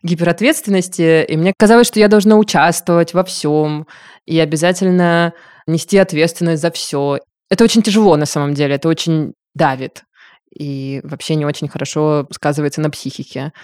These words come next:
А потом я поняла, что рядом со мной есть партнер, которому я могу вообще стопроцентно доверять во всем. Неважно, берем мы интервью, выступаем мы где-то, ведем мы какой-то проект с тобой,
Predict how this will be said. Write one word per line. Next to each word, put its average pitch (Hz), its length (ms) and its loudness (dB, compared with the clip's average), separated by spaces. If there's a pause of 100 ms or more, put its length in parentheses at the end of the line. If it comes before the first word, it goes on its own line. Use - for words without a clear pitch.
(220)
А 165 80 -4
потом 208 280 2
я 185 140 6
поняла, 180 400 2
что - 240 -4
рядом 175 260 4
со 165 140 0
мной 233 280 6
есть 185 280 4
партнер, 190 380 2
которому 160 360 0
я 165 160 2
могу 185 560 4
вообще 190 560 0
стопроцентно 170 640 0
доверять 151 600 0 (320)
во 175 180 -2
всем. 143 540 -8
Неважно, 160 400 0
берем 156 240 2
мы 254 140 6
интервью, 156 840 0 (360)
выступаем 151 720 0
мы 143 120 -4
где-то, 139 640 -4
ведем 151 300 2
мы 220 80 4
какой-то 208 340 0
проект 147 560 0
с - 80 -16
тобой, 139 500 -6